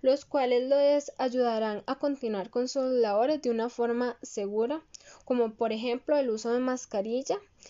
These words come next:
que es importante para que no se tenga contacto con ningún tipo de fluido de un trabajador a otro trabajador.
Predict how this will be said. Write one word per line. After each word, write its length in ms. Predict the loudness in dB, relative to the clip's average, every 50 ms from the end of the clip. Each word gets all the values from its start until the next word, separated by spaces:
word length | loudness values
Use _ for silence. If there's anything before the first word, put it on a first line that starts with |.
| -20 _ _ _
que 160 | -2 0 0
es 140 | 0 0 -2
importante 680 | -6 -4 -2 -2 -2 -2 0 0 0 0 0 0 -2
para 340 | -4 -2 -2 0 2 2 0
que 180 | -2 -2 -4 -2
no 180 | 0 -2 -2
se 140 | -4 -8 -10
tenga 320 | -6 -4 -2 -2 -2 -4
contacto 720 | -6 -8 -10 -10 -8 -8 -8 -10 -10 -10 _ -4 -4 -4 -2
con 380 | -2 -4 -4 -2 -4 -4 -6 -8 _ _ _ _ _ -20 _ -4
ningún 340 | 0 0 2 2 2 0 0
tipo 400 | -4 -8 -10 -10 _ 0 2 4
de 280 | 6 6 4 4 2
fluido 680 | -2 -4 -8 -4 -4 -2 -2 2 4 4 4 4 2 -2 -6 -12 -14
de 260 | -12 -6 -2 0 2
un 180 | 2 0 -2
trabajador 680 | -2 -2 -2 -2 -2 -2 -2 0 0 2 2 2 0 0
a 140 | -2 -2 -2
otro 320 | -2 -2 -4 -6 -6 -6 -4
trabajador. 760 | -2 -2 0 0 -2 -2 -4 -4 -4 -2 -2 -2 -2 -4